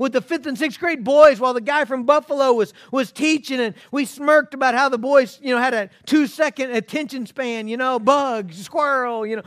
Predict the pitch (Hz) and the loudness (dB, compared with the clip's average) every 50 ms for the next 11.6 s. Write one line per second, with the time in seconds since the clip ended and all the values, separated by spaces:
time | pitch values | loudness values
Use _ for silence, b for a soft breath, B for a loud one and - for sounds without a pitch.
0 | B B B 262 320 302 285 269 254 247 233 226 214 226 247 247 247 240 214 - | B B B -2 0 0 2 0 0 0 -2 -4 -4 -2 0 0 0 0 -2 -4
1 | - - - 262 302 302 269 254 277 285 294 285 277 277 262 - 247 214 156 B | -10 -8 -4 -4 -2 0 0 2 2 4 4 4 4 2 0 -2 -6 -8 -8 B
2 | B B 269 311 302 277 - - 285 269 240 202 277 294 294 285 285 277 269 254 | B B 2 2 2 2 0 -4 -4 -4 -2 0 0 0 2 2 2 2 2 2
3 | 226 - B B B 240 269 269 277 262 262 262 254 247 262 269 269 240 226 233 | 0 -2 B B B 0 2 2 2 2 2 0 0 0 0 0 0 0 -2 -2
4 | 269 302 311 311 302 285 - 277 285 220 269 277 277 262 240 - B B B B | -2 0 0 2 0 0 -2 -6 -6 -4 -2 -2 0 0 -2 -2 B B B B
5 | B 311 330 349 359 359 349 330 320 285 311 339 339 349 339 320 302 - - 339 | B 6 8 8 8 8 6 4 4 2 0 2 4 4 4 2 0 0 2 2
6 | 311 302 302 302 311 330 349 339 320 320 339 359 370 370 339 320 311 302 311 254 | 2 2 2 2 4 4 6 6 6 6 4 6 6 6 6 6 4 2 -2 -6
7 | 233 _ _ _ _ _ _ - - 302 349 330 320 320 311 233 254 302 269 233 | -18 _ _ _ _ _ _ -12 -6 -2 0 0 2 0 0 -4 -8 -10 -10 -8
8 | 294 294 302 277 - 285 285 277 311 320 320 311 277 - - - 302 330 330 330 | -8 -8 -8 -8 -10 -12 -10 -8 -8 -8 -8 -8 -12 -8 -2 2 6 6 6 6
9 | 311 311 302 285 311 339 339 339 349 330 330 320 311 302 285 277 294 330 349 339 | 6 4 0 -2 -2 -4 -2 0 0 2 2 2 2 2 0 -2 0 0 4 6
10 | 349 349 349 339 349 359 349 349 359 339 - - - 349 339 320 - - - 330 | 8 10 10 8 8 8 6 6 4 2 -2 -2 0 0 0 0 -2 -2 0 0
11 | 330 349 359 349 339 330 311 294 370 349 - | 0 0 0 0 0 0 0 0 0 0 0